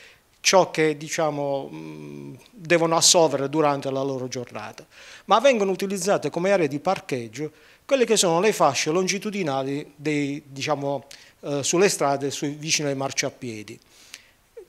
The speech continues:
Stalli che, secondo me, dovrebbero essere totalmente liberi,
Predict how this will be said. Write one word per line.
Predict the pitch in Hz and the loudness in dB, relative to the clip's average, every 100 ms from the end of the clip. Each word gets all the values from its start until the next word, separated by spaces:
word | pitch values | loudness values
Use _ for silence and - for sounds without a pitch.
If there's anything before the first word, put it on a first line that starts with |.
| _ _ - | _ _ -4
Stalli | - - 208 160 160 175 202 - - - - | 0 4 4 4 4 4 2 -2 -18 -18 -4
che, | 185 175 - - | 0 0 -2 -10
secondo | - 156 147 202 196 151 156 | -2 0 4 4 4 4 2
me, | 160 151 135 | 2 0 0
dovrebbero | 190 196 185 196 | 0 2 2 2
essere | 170 123 - 147 156 | 2 2 -2 0 -2
totalmente | 190 185 170 165 160 147 147 - 139 139 - | -2 0 0 0 0 -2 -4 -2 -2 -4 -8
liberi, | 151 180 131 117 104 | -4 -4 -4 -8 -10